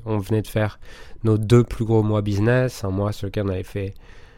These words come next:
euh, cent cinquante mille euros de profit. Le mois d'après, on avait fait cent quatre-vingt mille euros de profit. Donc, voilà, tout allait bien sur le papier.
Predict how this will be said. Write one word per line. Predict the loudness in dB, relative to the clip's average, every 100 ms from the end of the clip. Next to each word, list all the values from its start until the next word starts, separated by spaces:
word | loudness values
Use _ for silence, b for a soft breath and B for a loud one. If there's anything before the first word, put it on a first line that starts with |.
| B -12
euh, | -6 -6 -6
cent | -8 -6 -2 0 0 -2
cinquante | -4 -6 -6 -4
mille | -2
euros | -2 -2
de |
profit. | -4 -6 -2 0 0
Le | 0
mois | 0 -2
d'après, | -2 -2 -2
on |
avait | -2
fait | -4
cent | -6 -4
quatre-vingt | -4 -2 -2
mille | 0 0
euros | -2
de |
profit. | -4 -8 0 0
Donc, | 0 -4 -8 B B B B B B -10
voilà, | -8 -8
tout | -6 2 4
allait | 4
bien | 4 2 2
sur | 2 -2
le |
papier. | 0 -2 -2 -6